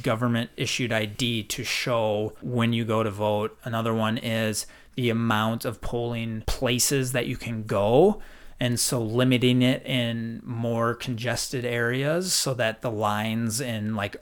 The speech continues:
urban voting stations might be two hours long, whereas voting lines in rural is, like, you walk up and vote. Um, there's the mail-in voting, uh, restricting how you can mail in your vote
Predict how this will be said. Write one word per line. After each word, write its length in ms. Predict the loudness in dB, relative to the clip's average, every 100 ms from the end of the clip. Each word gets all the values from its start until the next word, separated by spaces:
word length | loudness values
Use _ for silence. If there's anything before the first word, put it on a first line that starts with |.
| -4
urban 640 | -2 -2 -2 -4 -4 -6
voting 600 | -6 -2 0 2 0 -2 -2
stations 540 | 0 2 2 2 0
might 160 | -2 -4
be 80 |
two 400 | -6 -4 -2 -2
hours 480 | 0 0 0 -2 -4
long, 460 | -4 -4 0 2 2
whereas 340 | 2 0 -2
voting 340 | -2 -2 0 0
lines 380 | 0 0 -2
in 120 | -2 0
rural 460 | 2 2 2 2
is, 160 | -2 -4
like, 300 | -8 -10 -12 -10
you 140 | -4
walk 300 | -2 -2 -2
up 100 | -6 -8
and 140 | -6
vote. 340 | -4 -4 -6 -12 -20 -20 -20 -20 -18 -2
Um, 360 | 4 6 6
there's 440 | 4 4 4 0 -6
the 160 | -6 -2
mail-in 680 | 4 4 6 6 4 2 0
voting, 720 | 0 2 2 2 2 0 -2
uh, 220 | 0 0 0
restricting 1000 | 0 -2 0 0 0 0 0 0 -2 -4
how 520 | -4 -4 2 4 4 4
you 160 | 0
can 200 | -4 -2
mail 320 | 0 0 0
in 160 | 0 0
your 180 | 0 -2
vote 680 | -2 -2 -2 -4 -6 -10